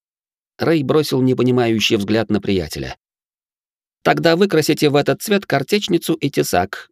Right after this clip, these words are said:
чтобы соответствовать. Заодно и поглядим, кому захочется над этим посмеяться». «Слушай, твоё графейшество, ты чего такой недовольный?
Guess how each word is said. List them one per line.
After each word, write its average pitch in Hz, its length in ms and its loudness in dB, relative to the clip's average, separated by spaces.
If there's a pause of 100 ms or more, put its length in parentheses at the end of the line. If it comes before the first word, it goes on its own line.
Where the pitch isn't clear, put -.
чтобы 135 380 0
соответствовать. 123 880 2 (260)
Заодно 127 420 4
и - 80 6
поглядим, 127 560 2
кому 127 320 2
захочется 120 640 0 (200)
над 135 260 0
этим 95 380 0
посмеяться». 104 680 0 (920)
«Слушай, 123 480 0
твоё 104 300 0
графейшество, 95 760 -2 (340)
ты 156 220 0
чего 180 240 4
такой 131 300 2
недовольный? 104 600 2